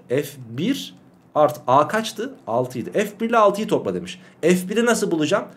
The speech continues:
E, benim fonksiyonum artık altı x artı üç değil miydi? Bir yerine yazarsam dokuz gelir. Dokuz ile altının toplamı on beş yapar ki o da bana cevabın ta kendisini verecektir. Kırk yedinci kazanım bakışa bakalım bir de. F fonksiyonu gerçek sayılarda tanımlı doğrusal bir fonksiyon olarak verilmiş.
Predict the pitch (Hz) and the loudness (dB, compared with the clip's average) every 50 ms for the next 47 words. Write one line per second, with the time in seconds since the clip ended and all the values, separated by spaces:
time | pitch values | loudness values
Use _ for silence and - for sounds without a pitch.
0 | - _ - - 131 147 170 196 185 185 - 185 185 180 180 - 185 185 185 185 | -20 _ -6 0 0 2 2 0 -2 0 0 0 0 0 -2 0 0 2 2 2
1 | 175 175 175 175 180 185 180 - - - _ - 123 135 156 160 156 - 185 185 | 2 2 2 2 0 -6 -8 -8 -16 -20 _ -2 2 4 4 4 4 0 -2 -2
2 | 180 - - 170 170 165 180 185 175 - 202 226 214 185 151 113 98 - - - | -2 0 0 0 0 2 0 -4 -2 -2 -2 -2 -2 -2 -2 -2 -4 -6 -6 -14
3 | - - _ 160 220 220 202 180 156 151 135 135 127 113 120 110 107 - - - | -20 -12 _ -2 -2 2 4 6 6 6 6 4 0 2 0 0 0 -2 -8 -12
4 | - - _ _ - 104 - - 185 180 180 202 196 196 196 - - - - _ | -14 -20 _ _ -8 -8 -4 -2 -4 0 0 0 0 0 -4 -6 -14 -20 -20 _
5 | _ _ - 208 202 196 175 156 160 139 123 113 117 113 110 98 - - - - | _ _ 0 0 0 0 -2 2 4 4 4 4 0 -6 -10 -8 0 0 0 0
6 | - 131 127 175 208 202 - - 143 156 151 127 104 92 92 - 147 147 139 - | 0 -4 -4 -2 -4 -6 -4 -2 0 0 0 0 -2 -4 -2 0 0 0 0 -2
7 | 196 196 185 - 165 123 117 92 139 180 180 - 101 101 135 156 - 110 98 95 | -6 -6 -6 -4 -4 -4 0 0 -2 -2 -2 -4 -4 -4 -4 -4 -6 -6 -4 -2
8 | 92 92 92 180 - - - 92 90 - 82 87 - - 170 156 107 90 87 82 | -4 -4 -4 -6 -8 -6 -10 -10 -10 -10 -12 -12 -10 -10 -6 -4 -4 -4 -4 -6
9 | - - - - - - - _ _ _ _ _ _ _ _ _ _ _ _ _ | -10 -14 -18 -18 -18 -18 -18 _ _ _ _ _ _ _ _ _ _ _ _ _
10 | _ _ _ - 233 226 226 214 202 208 214 202 208 226 220 160 127 123 107 104 | _ _ _ -2 -2 0 2 2 2 2 2 0 0 2 2 4 4 4 0 0
11 | 98 95 90 - - 92 87 87 90 80 78 76 - - 90 - 247 - - - | -2 -4 -6 -4 -6 -6 -6 -6 -8 -10 -12 -14 -12 -6 -6 -6 -6 -6 -12 -20
12 | _ _ _ _ _ - _ _ _ 180 196 190 196 - 139 120 - - - 113 | _ _ _ _ _ -20 _ _ _ 4 4 4 4 0 0 0 0 -2 -6 -6
13 | 151 233 240 247 240 226 - - 170 - - 120 98 92 87 85 - 95 - 151 | -6 0 4 6 6 6 4 2 -4 -2 -2 -4 -2 -2 -2 -4 -4 -6 -6 -4
14 | - 87 101 170 233 226 226 214 214 208 - - - 208 190 - - - 131 120 | -4 -4 -4 -4 2 4 4 6 6 4 4 2 2 2 2 -2 -2 -2 -2 -2
15 | 110 - - 117 107 98 90 90 87 82 - - 78 78 73 - - - - | -2 -4 -6 -6 -6 -4 -4 -6 -6 -8 -10 -12 -14 -14 -14 -14 -16 -20 -18